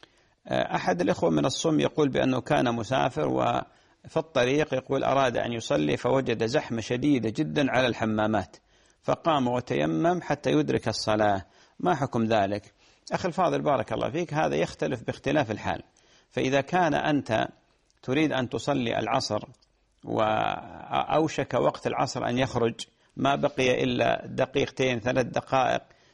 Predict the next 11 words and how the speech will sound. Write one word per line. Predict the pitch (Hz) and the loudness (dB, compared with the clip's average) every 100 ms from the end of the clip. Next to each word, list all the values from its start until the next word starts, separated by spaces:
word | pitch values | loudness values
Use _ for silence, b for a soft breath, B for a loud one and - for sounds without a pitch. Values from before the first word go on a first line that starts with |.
| b | b
يخرج | 147 151 135 123 | -2 0 0 0
وقت | 135 - 120 | -2 0 -2
العصر | 123 131 123 110 117 | 0 0 -2 -4 -4
فتغيب | 127 120 123 135 123 | -4 0 0 2 0
الشمس، | 113 143 165 185 - b b - | -2 0 0 -2 -12 b b 0
يجوز | 202 175 127 | 2 4 2
لك | 117 113 117 | 2 0 0
في | 120 | 0
مثل | 123 110 110 | 0 0 0
هذه | 110 113 113 | 0 0 -4
الحالة | - 156 185 | 0 0 2